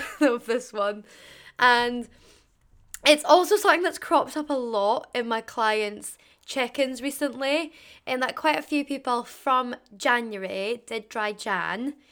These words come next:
felt the benefits of dry Jan, and since they kind of have drank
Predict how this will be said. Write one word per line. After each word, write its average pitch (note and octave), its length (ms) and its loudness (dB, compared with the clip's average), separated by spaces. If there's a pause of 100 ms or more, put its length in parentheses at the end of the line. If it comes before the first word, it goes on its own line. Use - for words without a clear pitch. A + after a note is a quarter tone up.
(360)
felt D4+ 160 0
the C#4 80 -6
benefits D4 640 0
of G3 180 -6
dry G#3 300 0
Jan, A3 560 -4 (420)
and B3 400 2 (320)
since C4+ 380 -4
they C4+ 160 -4
kind C4+ 280 0
of B3 100 -8
have B3 260 -2 (520)
drank A#3+ 560 0